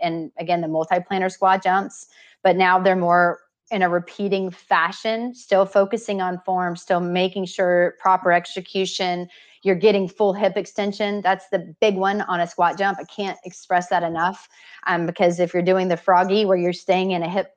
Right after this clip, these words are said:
flex or hip flex position, that is not right. So think about squeezing your butt up in the air,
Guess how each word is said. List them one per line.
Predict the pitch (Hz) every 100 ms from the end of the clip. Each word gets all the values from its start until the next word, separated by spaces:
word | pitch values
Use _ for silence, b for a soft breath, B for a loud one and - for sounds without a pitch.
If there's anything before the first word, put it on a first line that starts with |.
| _
flex | - 185 - -
or | 190 143 -
hip | 196 208 -
flex | 196 -
position, | 185 180 185 196
that | 180 175
is | 170
not | 165 165 156
right. | 170 226 -
So | 196 170 165 170 - -
think | 202
about | 190 -
squeezing | - 202 185
your | 175
butt | 190
up | 196
in | 196
the | 196
air, | 196 190 190